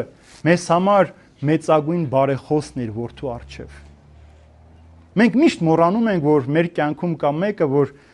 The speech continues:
միշտ մեզ համար անհանգստանում է։ Ինչպես մեր կյանքում ունենք մարդիկ, որ միշտ այնպես են անում, որ մեր կյանքում խոչընդոտներ չի, ինչպես որ ծնողները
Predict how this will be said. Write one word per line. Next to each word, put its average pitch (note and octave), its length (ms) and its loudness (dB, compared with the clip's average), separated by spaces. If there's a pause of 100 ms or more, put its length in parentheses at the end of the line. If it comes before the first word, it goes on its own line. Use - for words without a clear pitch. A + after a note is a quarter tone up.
միշտ B3 260 2
մեզ D#3 200 -2
համար E3 280 0
անհանգստանում B2 840 -6
է։ A#2 60 -20 (420)
Ինչպես A#3+ 320 4
մեր G#3 180 4
կյանքում F3 460 -2 (100)
ունենք D#3 240 -4
մարդիկ, C#3+ 400 -6
որ D3+ 200 0 (260)
միշտ G#3+ 320 0
այնպես E3 400 0
են C#3 140 -4
անում, F#3 200 -4
որ D3+ 200 0 (260)
մեր C#3 240 -2
կյանքում C#3+ 400 -6
խոչընդոտներ C3 640 -6
չի, - 140 -16
ինչպես G#3 340 -4
որ A3 160 0
ծնողները F#3 640 0